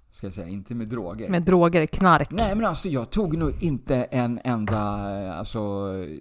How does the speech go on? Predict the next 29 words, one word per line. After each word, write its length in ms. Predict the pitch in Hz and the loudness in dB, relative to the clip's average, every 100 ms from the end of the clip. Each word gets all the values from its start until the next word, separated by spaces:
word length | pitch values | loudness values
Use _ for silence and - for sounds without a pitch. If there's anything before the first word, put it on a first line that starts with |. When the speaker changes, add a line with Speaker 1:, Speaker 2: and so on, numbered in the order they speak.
| - _ _ - | -18 _ _ -6
Speaker 1:
Alvedon, 680 | 117 110 113 107 104 101 | -4 -2 -2 -2 -2 -4
Ipren, 680 | 104 - 107 98 98 98 98 | -4 -2 -2 -4 -6 -8 -6
liknande. 580 | 101 - - 92 87 - - _ _ _ _ _ | -8 -8 -8 -8 -10 -14 -20 _ _ _ _ _
Speaker 2:
Inte? 300 | 233 196 220 - | -10 -8 -10 -8
Speaker 1:
Nej. 340 | 139 120 82 - _ _ _ _ - | -4 -2 -4 -16 _ _ _ _ -12
Speaker 2:
Mm. 100 | 180 | -8
Speaker 1:
Utan 140 | 160 | -2
jag 100 | 123 | 0
körde 200 | 117 170 | 2 0
ju 60 | 143 | 2
bara 460 | 110 170 113 131 127 | 4 4 4 0 -2
på, 540 | - 120 110 107 104 - _ - - - - | -4 -2 -2 -4 -4 -12 _ -20 -20 -20 -6
på 180 | - 107 | -4 -2
mina 300 | 98 95 95 | -4 -6 -6
näringstillskott. 640 | 98 87 87 92 - - 175 | -6 -8 -12 -16 -16 -14 -10
Speaker 2:
Mm. 320 | 156 165 208 - - - _ _ _ - - | -10 -10 -14 -18 -20 -20 _ _ _ -10 6
Coolt. 480 | 311 381 - - - - - _ _ _ _ _ _ _ _ | 10 10 6 -8 -10 -12 -16 _ _ _ _ _ _ _ _
Speaker 1:
Ja, 400 | - 151 151 190 _ _ | -8 -6 -6 -8 _ _
kan 140 | 143 | -10
man 120 | 147 | -6
ju, 60 | 143 | -6
vissa 260 | 147 135 131 | -6 -6 -6
kanske 260 | 143 131 | -6 -6
tycker 260 | 131 127 127 | -8 -6 -6
att 200 | 127 117 | -6 -6
det, 80 | 117 | -6
det 120 | 120 | -6
är 40 | |
galenskap 880 | 113 127 127 123 123 - 123 151 - | 0 2 2 0 -2 2 2 2 -2